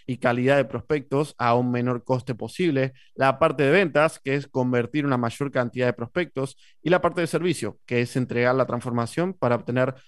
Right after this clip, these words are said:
más casos de éxitos, más referidos y más upsells. Y aquí vamos viendo cómo empiezan a unirse todos los puntos que vamos viendo en los podcasts anteriores para unir lo que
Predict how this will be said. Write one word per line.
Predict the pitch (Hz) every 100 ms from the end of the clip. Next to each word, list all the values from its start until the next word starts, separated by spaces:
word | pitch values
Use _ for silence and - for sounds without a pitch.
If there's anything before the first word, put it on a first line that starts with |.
| _
más | 123 127 143 151 -
casos | 147 143 135
de | 147
éxitos, | 135 143 135 139 - - _
más | - 123 147 185
referidos | 190 175 160 151 151 151 - _ _ -
y | 123
más | 120 113
upsells. | 82 - 80 - -
Y | 131
aquí | 135 175
vamos | 190 170
viendo | 160 165 160 160 160 -
cómo | 135 143 143
empiezan | 131 135 160 175
a | 147
unirse | 131 127 139
todos | 120 151
los | 151
puntos | - 131 127 127 127 - - -
que | 120
vamos | 143 165
viendo | 135 123 120 123 - 127
en | 139 151 - _
los | - 120 113
podcasts | 131 131 127 123
anteriores | 117 127 156 147 151
para | - 135
unir | 143 160
lo | 175 -
que | 147 156